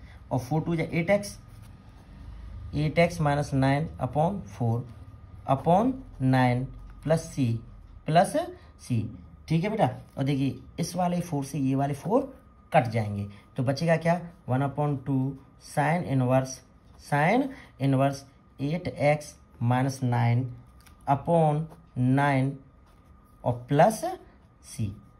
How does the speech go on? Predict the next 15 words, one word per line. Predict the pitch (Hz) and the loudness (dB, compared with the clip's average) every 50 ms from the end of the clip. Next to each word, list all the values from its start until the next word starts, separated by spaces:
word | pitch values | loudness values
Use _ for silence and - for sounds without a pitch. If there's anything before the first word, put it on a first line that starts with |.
| - - | -12 -8
बेटा | 127 117 143 | -6 -6 -4
यही | 143 131 117 113 110 123 131 | -4 -2 -2 0 0 0 0
हमारा | 120 110 110 107 110 127 | 0 0 0 0 -2 -2
आंसर | 165 - - - - - - - - _ - - - - - - - | -4 -6 -10 -18 -20 -20 -20 -20 -20 _ -16 -12 -12 -12 -12 -14 -16
आता | - - - - - - | -20 -20 -20 -20 -20 -20
है। | - - - - - - - - - - - - - - - - - - - - - - - - - - - - 123 120 117 | -20 -20 -20 -20 -20 -20 -20 -20 -20 -20 -20 -20 -20 -20 -20 -20 -20 -20 -20 -20 -20 -20 -20 -20 -20 -16 -12 -10 -8 -4 -2
यहाँ | 131 131 135 - | -2 -2 -2 0
पर | - 160 160 156 147 135 127 - - - | 0 0 0 0 0 -2 -4 -6 -8 -6
ये | 127 117 123 147 156 | -2 0 0 0 -2
क्वेश्चन | - 151 151 - 156 151 | -4 -6 -4 -4 -4 -4
था | - 139 | -2 -2
हमारा | 127 131 139 143 139 | -2 0 0 0 -2
ट्वेंटी | 139 - 131 131 135 131 160 196 - - - - - - - - - | -2 -2 -2 -2 -2 -2 -4 -6 -8 -10 -14 -18 -20 -20 -20 -20 -20
फ़ाइव, | - - - 135 131 131 151 165 - - - - - - - - - - _ _ - - - - - - - _ - - - | -10 -2 0 2 2 2 0 -2 -6 -10 -18 -20 -20 -20 -20 -20 -20 -20 _ _ -20 -20 -20 -20 -20 -20 -20 _ -12 -6 -6
एक्सरसाइज | 139 135 - 165 156 - 156 143 143 143 156 165 | -4 -4 -2 -4 -2 2 2 2 2 2 0 -2